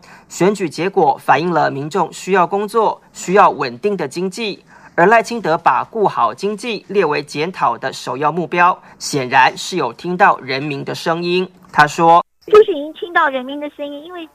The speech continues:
Speaker 2: 蔡总统改革没有一个是针对经济改革啊，全部都是什么司法改革、国民党转型正义改革、一例一休改革，那这些比较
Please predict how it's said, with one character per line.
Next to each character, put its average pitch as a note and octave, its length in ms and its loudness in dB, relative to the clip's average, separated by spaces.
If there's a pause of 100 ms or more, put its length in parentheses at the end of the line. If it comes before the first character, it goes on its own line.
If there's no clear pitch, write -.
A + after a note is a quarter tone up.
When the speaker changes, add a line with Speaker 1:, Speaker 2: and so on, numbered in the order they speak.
(120)
Speaker 2:
蔡 E4 160 -2
总 C#4 120 -8
统 C#4 120 -10
改 G3+ 200 -4
革 A3 160 -8
没 C4 120 -12
有 D#4+ 60 -10
一 C#4+ 100 -10
个 C4+ 120 -6
是 B3 140 -12
针 G#3+ 140 -8
对 G#3+ 140 -10
经 F#3 200 -20
济 F3+ 80 -12
改 D#3 240 -10
革 - 80 -16
啊， - 220 -16
全 C#4+ 180 0
部 D#4+ 80 -4
都 D4+ 160 -2
是 C4+ 240 -10
什 A3+ 80 -10
么 G#3+ 220 -8 (120)
司 C#4+ 120 -10
法 A3 200 -2
改 F#3 220 -6
革、 F3 340 -12 (200)
国 G#3 120 -6
民 A#3+ 120 -10
党 F#3 240 -6
转 F3+ 240 -14
型 A3 220 -14
正 C4+ 140 -6
义 A3 140 -12
改 D#3+ 240 -6
革、 E3 260 -10
一 G#3+ 200 -12
例 C4 200 -12
一 A#3+ 60 -14
休 A#3+ 200 -6
改 F3 280 -6
革， E3 260 -8 (300)
那 A3 140 -2
这 C#4 160 -2
些 B3+ 200 -2
比 A#3+ 120 -8
较 F#3+ 200 -2